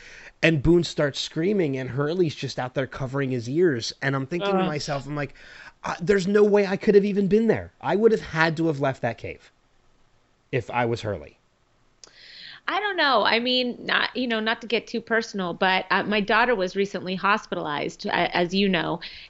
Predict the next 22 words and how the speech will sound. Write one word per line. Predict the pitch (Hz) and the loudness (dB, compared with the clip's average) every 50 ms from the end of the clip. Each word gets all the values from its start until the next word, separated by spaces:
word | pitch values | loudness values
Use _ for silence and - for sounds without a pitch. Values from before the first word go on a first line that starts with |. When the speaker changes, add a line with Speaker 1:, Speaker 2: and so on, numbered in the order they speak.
| _ - | _ 2
Speaker 2:
and, | 196 208 202 190 190 | 2 4 4 2 0
um, | 185 175 175 165 - - - _ _ _ _ _ _ _ _ - - - | 0 -2 -4 -6 -8 -12 -16 _ _ _ _ _ _ _ _ -8 -2 2
there, | 214 220 226 220 - - | 2 4 4 2 0 -2
she | - - - - 240 233 233 233 226 214 - - - - - _ - | -4 -6 -4 -2 0 2 2 2 2 0 -2 -4 -6 -12 -12 _ -8
had | - 180 233 214 208 208 | -2 0 2 2 2 0
to | 220 196 | -2 -2
have | 190 208 202 196 196 - | 0 0 0 0 -2 -4
some | - 208 185 | -8 -8 -8
tricky | 180 - - 214 - - | -8 -8 -10 -8 -8 -8
stuff | 202 - - 208 190 185 - - | -10 -4 -2 -2 -2 -2 -2 -4
done, | 202 185 180 175 170 165 - - - | -2 0 0 0 -2 -4 -8 -8 -4
and, | 170 180 180 175 175 175 185 - - | -2 0 0 0 0 -2 -4 -6 -6
um, | 190 185 175 170 170 - - - - - _ | -4 -2 -2 -2 -2 -4 -6 -10 -14 -16 _
my | - - 185 196 196 196 196 | -8 -4 0 2 2 2 0
son | 196 - - 277 277 294 254 190 175 175 175 - - - | -2 -2 0 2 4 4 4 2 0 -2 -6 -8 -10 -8
was | 185 190 185 180 175 185 | -2 0 0 0 0 0
really | 196 208 202 196 190 | 0 2 2 2 2
bothered | 185 - 165 165 170 - 170 165 165 - | 2 2 2 0 2 0 0 -2 -2 0
by | 165 160 160 | 0 0 2
it, | - - - - - | 2 0 0 -2 -4
and | - 175 185 | -4 -4 -4
he | 185 165 202 208 196 196 202 196 | -2 -2 0 2 2 2 2 0